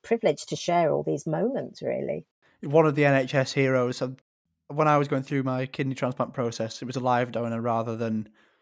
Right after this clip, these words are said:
Speaker 2: a cadaveric one, which some listeners will know. But I had the transplant coordinator saved in my phone as transplant coordinator, and your eyes light up when you see that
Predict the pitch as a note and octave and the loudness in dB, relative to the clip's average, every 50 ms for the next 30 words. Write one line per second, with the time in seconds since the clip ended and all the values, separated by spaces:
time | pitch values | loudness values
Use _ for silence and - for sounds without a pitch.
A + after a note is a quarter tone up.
0 | _ _ _ - B2 A#2 A2+ A2 A2+ - D3 B2 A#2+ A#2+ A#2+ A#2+ A2+ - - A2 | _ _ _ -6 -2 -2 -2 -2 -2 -2 -2 -2 0 0 -2 -2 -2 -4 -6 -6
1 | G#2+ G#2+ G#2+ - - - - - - - C#3 B2 A2+ A#2 A2 - A#2+ A#2 A#2+ A2 | -4 -4 -4 -6 -8 -12 -14 -14 -12 -6 -4 -4 -4 -4 -6 -8 -8 -6 -4 -4
2 | A2+ A#2+ A#2 A2+ A2+ A2 _ _ _ _ _ _ _ _ _ _ _ _ _ - | -2 0 0 -2 -2 -4 _ _ _ _ _ _ _ _ _ _ _ _ _ 0
3 | C3 C3+ D3 C#3+ C#3 C#3 - - C#3 C#3 C#3 C#3 - - - C3 B2 B2 B2 B2 | 2 4 4 4 2 0 0 2 0 2 2 -2 -4 -2 -2 2 2 2 2 2
4 | B2 A#2 - A#2+ - - C3+ B2+ B2+ B2+ A#2 - A#2+ A#2 A2+ - - B2 A#2+ A#2 | -2 -4 -4 -6 -4 -2 0 0 0 0 -2 -2 -2 -2 -2 0 0 0 2 2
5 | A#2 A2 - A2+ A#2 A2 - - - - - B2 A2+ - A#2+ - - - A#2+ A#2+ | 0 -2 -2 -2 -4 -4 -6 -10 -8 -2 -2 -2 -2 -2 -6 -6 -4 -2 -2 -2
6 | A#2+ A#2 A2+ A2 A2 - A2+ G#2 F#2 - _ _ _ _ _ _ _ _ - B2+ | -2 -2 -4 -6 -4 -4 -4 -4 -4 -6 _ _ _ _ _ _ _ _ -6 -4
7 | B2+ C3 B2+ B2+ C3+ C3+ C#3 D#3+ D3+ C#3 C3 C3 B2+ B2 A#2 C3+ C3 - A#2 A#2+ | -4 -2 -2 0 0 0 0 0 0 0 2 2 2 2 0 -2 -4 -4 -4 -8
8 | - - C3+ A#2+ A2+ G#2+ - - | -4 -2 -2 -2 -2 -4 -6 -8